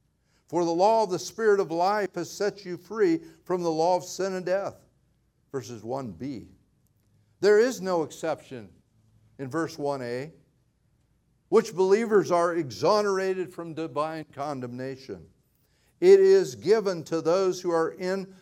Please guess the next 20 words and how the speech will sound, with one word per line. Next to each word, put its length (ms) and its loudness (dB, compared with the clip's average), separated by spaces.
Christ 520 -4
Jesus. 760 -10
That's 600 -4
who 140 0
he's 180 -4
speaking 480 -10
of, 260 -8
those 340 4
who 200 -6
are 220 -2
in 360 -6
Christ 480 -4
Jesus. 680 -8
Because 400 2
of 180 -2
justification, 1200 -2
we 240 0
are 240 -2
forever 640 -4
released 800 -4